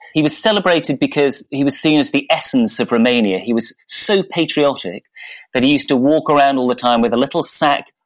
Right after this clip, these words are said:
of Romania's earth, a little sack of soil around his neck and a kind of pendant. And all his followers used to do the same. And they used to say, "This is the blood-soaked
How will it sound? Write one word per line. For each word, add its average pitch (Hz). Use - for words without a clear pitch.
of 113
Romania's 123
earth, 120
a -
little 127
sack -
of 113
soil 135
around 104
his 104
neck 120
and 104
a 101
kind 110
of 101
pendant. 127
And 131
all 156
his 139
followers 151
used 110
to 117
do 113
the 107
same. 104
And 113
they 123
used 127
to -
say, 113
"This 147
is 143
the 123
blood-soaked 123